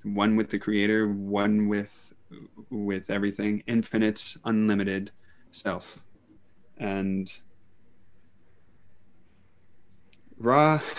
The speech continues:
however, like, all the information Ra offers is in whole a, a, a philosophy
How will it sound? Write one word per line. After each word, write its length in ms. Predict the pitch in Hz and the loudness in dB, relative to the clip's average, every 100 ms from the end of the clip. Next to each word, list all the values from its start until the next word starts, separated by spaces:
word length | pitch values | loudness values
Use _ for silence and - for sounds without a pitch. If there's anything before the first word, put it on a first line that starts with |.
| - | -6
however, 680 | 147 127 113 104 104 107 120 - - - - - - - - - - - - - | 0 4 4 2 2 0 -2 -10 -20 -20 -20 -20 -20 -20 -20 -20 -20 -20 -20 -2
like, 500 | 143 135 131 - - - - - - - - - - - - - - - - - - - - - _ _ - - - _ - | 2 2 2 -4 -14 -20 -20 -20 -20 -20 -20 -20 -16 -16 -16 -20 -20 -20 -20 -20 -20 -20 -20 -20 _ _ -20 -20 -20 _ -6
all 160 | 156 175 | 4 8
the 80 | 170 | 8
information 400 | 156 147 143 120 | 8 6 6 6
Ra 220 | 123 104 | 6 4
offers 500 | 117 135 113 101 101 | 4 4 4 0 -2
is 600 | 127 127 117 110 104 - - - - - - - - - | 4 6 6 4 0 -4 -8 -20 -20 -20 -20 -20 -16 0
in 180 | 123 101 | 2 2
whole 560 | 123 165 110 104 143 - - - - - - - - | 4 4 6 4 -2 -12 -20 -20 -20 -20 -20 -20 -6
a, 680 | 120 110 107 101 101 101 92 | 0 4 4 4 4 2 0
a, 800 | 82 110 101 90 85 - 117 - | -4 -4 -2 -4 -8 -4 -2 0
a 100 | 117 | -2
philosophy 840 | - 117 110 156 - - 98 107 | -2 2 2 2 -2 -2 -4 -4